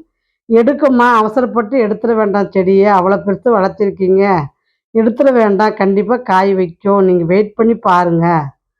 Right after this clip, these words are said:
எடுக்க வேண்டாம். ஏன்னா வந்து, நர்சரியில் இவ்வளோ பெரிய செடி வாங்கணும்னா ஐயாயிரம், ஆறாயிரம் கொடுத்து வாங்கணுங்க. அவ்வளோ பெரிய செடி நீங்க வளர்த்திருக்கீங்க, எதுக்கு போய் வேஸ்ட்டாக அதை எடுக்கிறீங்க?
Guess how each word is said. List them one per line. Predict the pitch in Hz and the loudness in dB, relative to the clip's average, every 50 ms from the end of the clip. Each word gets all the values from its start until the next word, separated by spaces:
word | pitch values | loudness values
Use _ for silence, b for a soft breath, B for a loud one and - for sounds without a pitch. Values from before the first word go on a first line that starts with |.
| _ _ _ _ _ - 226 | _ _ _ _ _ -6 -4
எடுக்க | 220 214 233 240 269 247 | -2 -2 0 0 2 2
வேண்டாம். | 233 214 190 185 180 185 185 180 | 2 2 2 2 2 0 0 0
ஏன்னா | 175 180 196 208 220 | 0 0 2 2 2
வந்து, | 214 202 196 202 233 | 2 0 0 0 0
நர்சரியில் | 214 208 196 165 - - 247 233 233 233 | 0 0 -2 -2 -2 -2 -2 0 2 0
இவ்வளோ | 226 202 202 208 202 | 0 0 0 -2 -2
பெரிய | 202 208 202 202 185 | -2 -4 -8 -8 -6
செடி | - 220 214 214 247 240 | -4 -4 -2 -2 0 0
வாங்கணும்னா | 220 190 185 190 208 214 208 202 196 202 226 254 294 320 - _ _ _ _ _ _ - | 2 2 2 2 2 2 2 2 2 0 0 -2 -4 -6 -10 _ _ _ _ _ _ -4
ஐயாயிரம், | 190 190 202 202 208 220 214 220 233 240 254 233 208 | -2 -2 0 2 2 2 2 2 2 2 2 2 2
ஆறாயிரம் | 196 202 202 202 202 208 214 226 226 | 2 2 0 0 0 0 0 -2 -2
கொடுத்து | 208 208 196 202 - 214 | -4 -6 -8 -6 -4 -2
வாங்கணுங்க. | 202 185 185 185 185 185 180 175 180 185 180 | 0 0 0 0 -2 -2 -2 -2 0 0 0
அவ்வளோ | 170 165 175 196 208 | 0 0 0 0 -2
பெரிய | 202 208 214 190 165 | -2 -2 -6 -6 -6
செடி | - 214 196 233 240 | -4 -4 -2 0 0
நீங்க | 247 233 214 190 | 2 2 2 2
வளர்த்திருக்கீங்க, | 185 180 185 180 - 196 185 160 - 190 180 170 175 180 180 160 139 131 - _ _ _ _ _ _ _ _ _ _ _ - 214 196 185 | 2 0 -2 -2 -4 -6 -6 -6 -4 -2 0 0 0 0 -2 -2 -4 -8 -12 _ _ _ _ _ _ _ _ _ _ _ -2 0 2 4
எதுக்கு | 190 214 220 226 285 269 269 | 4 4 2 0 0 -2 -4
போய் | 202 226 233 233 233 | -2 0 0 0 2
வேஸ்ட்டாக | 214 208 220 220 220 220 240 233 | 2 0 0 -2 -2 -2 -2 0
அதை | 226 214 208 196 | 0 0 0 0
எடுக்கிறீங்க? | 185 180 185 190 - 208 196 180 180 175 | 0 0 -2 -2 -2 -2 0 0 0 0